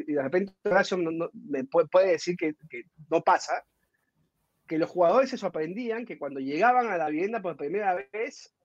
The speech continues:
la primera reunión que tenían con Gareca era, les preguntaba cómo estaban, o sea, cómo estaban, con quién vivían, si tenían novia, si tenían hijos, o sea, donde había una preocupación muy, mu-, mu-, más,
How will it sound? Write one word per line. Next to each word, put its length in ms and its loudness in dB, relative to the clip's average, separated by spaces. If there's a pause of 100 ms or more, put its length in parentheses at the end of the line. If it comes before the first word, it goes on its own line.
(280)
la 160 -2
primera 320 -2
reunión 300 -4
que 100 -12
tenían 300 -6
con 140 -6
Gareca 500 -2
era, 280 -4 (140)
les 180 -8
preguntaba 480 -2
cómo 200 -4
estaban, 400 -2 (320)
o 100 -10
sea, 280 -4
cómo 240 -4
estaban, 680 4 (520)
con 180 -8
quién 260 -4
vivían, 880 2
si 120 -10
tenían 460 -2
novia, 480 2
si 140 -10
tenían 480 -2
hijos, 460 -4
o 60 -8
sea, 200 -4 (300)
donde 220 0
había 180 6
una 200 4
preocupación 680 -2
muy, 320 -6
mu-, 220 -12
mu-, 320 -6 (420)
más, 220 0